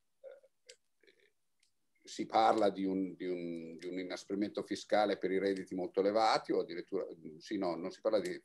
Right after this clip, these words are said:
wealth tax, ma si parla di inasprimento ri-, fiscale per i redditi elevati, e, e i redditi elevati parlano di scappare, insomma.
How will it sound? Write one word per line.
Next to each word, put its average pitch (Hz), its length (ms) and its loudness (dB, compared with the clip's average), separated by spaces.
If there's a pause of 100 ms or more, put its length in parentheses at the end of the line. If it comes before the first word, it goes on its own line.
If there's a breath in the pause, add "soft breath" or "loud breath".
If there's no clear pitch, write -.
wealth 90 240 -2
tax, - 300 -6
ma 80 80 -10
si - 100 -14
parla 95 180 -2
di 92 60 -2
inasprimento 92 520 -4
ri-, 92 200 -4 (100)
fiscale 98 400 0
per 92 140 -4
i 92 80 -2
redditi 98 360 -2
elevati, 160 720 4 (800 soft breath)
e, 98 880 4
e 98 100 0
i 95 80 0
redditi 104 340 2
elevati 110 440 4
parlano 87 300 2
di 80 80 -6
scappare, - 640 2
insomma. - 280 -18